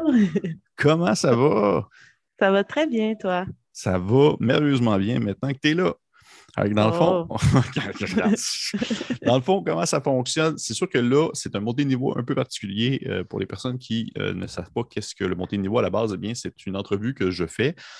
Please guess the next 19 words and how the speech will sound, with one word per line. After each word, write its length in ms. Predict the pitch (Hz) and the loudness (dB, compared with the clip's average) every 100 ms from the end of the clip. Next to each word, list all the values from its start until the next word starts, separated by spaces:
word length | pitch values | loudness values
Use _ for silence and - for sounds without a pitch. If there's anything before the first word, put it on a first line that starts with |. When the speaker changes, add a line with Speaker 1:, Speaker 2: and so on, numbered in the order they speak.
| - - | -20 -14
Speaker 2:
avec 180 | - - | -12 -10
une 200 | 85 85 | -8 -6
personne, 640 | - - - 110 120 117 - | -8 -6 -2 0 0 -4 -6
euh, 120 | 82 | -8
du 120 | - | -8
milieu, 360 | 82 82 107 101 92 | -10 -4 -4 -2 -2
euh, 240 | 82 80 | -2 -2
rôliste, 600 | 78 92 90 98 - 85 | -2 0 0 -2 -8 -12
souvent 260 | - - 85 | -12 -10 -10
québécois 560 | 82 80 - 90 90 - | -8 -10 -4 -4 -4 -8
ou, 280 | 85 85 82 | -10 -8 -8
euh, 140 | 82 - | -10 -14
même 180 | - - - | -16 -16 -14
européen. 460 | 80 76 82 104 113 | -12 -10 -6 -4 -4
J'ai 120 | - | -6
eu 40 | |
la 100 | 82 | -6
chance. 340 | 80 120 147 - - - - - - | -2 0 0 -4 -14 -20 -20 -10 2
Et, 360 | 131 143 143 | 4 6 4